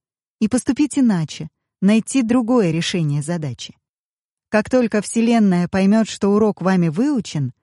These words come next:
вы перейдете на новый уровень. «При чем же здесь уныние?», спросите вы. А при том, что именно уныние не дает перейти на новый уровень,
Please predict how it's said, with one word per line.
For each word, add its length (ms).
вы 280
перейдете 640
на 220
новый 320
уровень. 420
«При 180
чем 220
же 120
здесь 320
уныние?», 460
спросите 640
вы. 200
А 100
при 160
том, 200
что 200
именно 420
уныние 560
не 160
дает 340
перейти 460
на 140
новый 400
уровень, 420